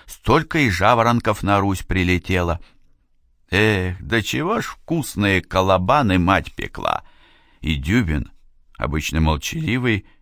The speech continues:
вдруг тихонько запел, и все его слушали молча. Никто не проронил ни слова,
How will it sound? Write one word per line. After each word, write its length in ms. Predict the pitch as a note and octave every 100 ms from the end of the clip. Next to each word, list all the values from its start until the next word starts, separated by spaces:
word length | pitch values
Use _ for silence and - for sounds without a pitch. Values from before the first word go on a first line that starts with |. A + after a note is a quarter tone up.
| _ _
вдруг 400 | - C#2+ D#3+ -
тихонько 560 | C3+ B2+ D3+ D3 C3 B2+
запел, 640 | A#2+ B2+ - E2 G#1+ G1+ - _ _ _ _
и 100 | -
все 300 | C#2 - C#3
его 180 | C3 A#2
слушали 560 | G2+ - G2+ - E2+ E2+
молча. 640 | E2 E2+ D2 - - - _ _ _ _ _
Никто 440 | D2 D#2+ - F#2+ A#2
не 140 | A2
проронил 680 | - F#2 D#2+ E2 D#2+ G2+ F#2+
ни 140 | F#2
слова, 580 | F2+ - G1+ F2+ F#2 -